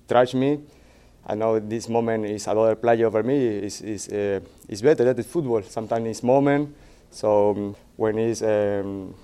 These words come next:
for in this case, Jordi is a great moment. It's a great player. So it, this time I had to wait and keep working quiet. And when I have the moment, like last night in twenty minutes, I can, I can show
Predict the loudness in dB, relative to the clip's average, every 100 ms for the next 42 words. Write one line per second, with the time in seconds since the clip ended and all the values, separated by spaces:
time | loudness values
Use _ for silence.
0 | -18 -8 -6 -6 -4 -2 0 2 2 4
1 | 4 2 -2 -4 0 2 2 2 0 0
2 | -2 -4 -12 -16 -16 -20 _ -16 -4 0
3 | 0 2 4 6 6 4 -2 -20 -16 -10
4 | -8 -6 -6 -8 -4 -4 -4 -4 -6 -8
5 | -2 0 0 -2 -20 -20 -20 _ -6 -6
6 | -4 -6 -8 -8 -2 4 4 4 0 -2
7 | -4 -2 2 4 4 0 -2 -4 -2 -2
8 | -4 -4 -2 0 0 0 0 2 0 -4
9 | -16 _ _ _ -6 -4 -4 -6 -2 -2
10 | 0 2 4 4 2 0 -2 -4 -6 -6
11 | -2 -2 0 0 0 0 -2 -4 -6 -4
12 | -2 -2 -2